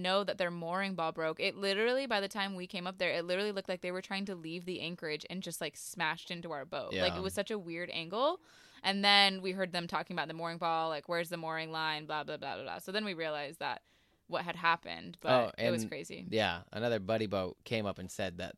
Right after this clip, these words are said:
Speaker 2: the mooring broke.
Speaker 1: Yeah, yeah, yeah. Um, luckily, yeah, luckily we had a, a friend in the bay who actually heard the whole thing, and then he came over, and he was in his dinghy, David, on Stargazer, and he, um,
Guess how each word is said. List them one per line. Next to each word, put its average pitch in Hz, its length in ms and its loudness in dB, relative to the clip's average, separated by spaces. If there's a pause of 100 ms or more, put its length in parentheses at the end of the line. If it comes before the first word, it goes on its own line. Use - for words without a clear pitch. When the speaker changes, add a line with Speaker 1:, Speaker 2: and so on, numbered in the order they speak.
(100)
Speaker 2:
the 90 140 -2
mooring 92 340 -4
broke. 87 400 -8 (100)
Speaker 1:
Yeah, 185 300 2
yeah, 190 140 4
yeah. 170 200 2 (420)
Um, 175 420 2
luckily, 262 460 4
yeah, 220 220 6
luckily 208 420 0
we 196 100 0
had 190 240 2
a, 170 460 0
a 175 100 -4
friend 190 300 0
in 180 100 -2
the 165 60 -6
bay 156 240 0
who 175 160 -2
actually 170 260 -2
heard 170 320 -4
the 170 60 -6
whole 156 180 -8
thing, 165 380 -8
and 160 120 -8
then 156 120 -12
he 170 100 -10
came 160 240 -10
over, 156 440 -4
and 156 400 -4
he 170 100 -6
was 170 120 -6
in 165 100 -6
his 165 140 -6
dinghy, 160 440 -6
David, 165 580 -6 (360)
on 170 140 -2
Stargazer, 151 760 -2
and 160 200 -6
he, 175 340 -4
um, 151 440 -2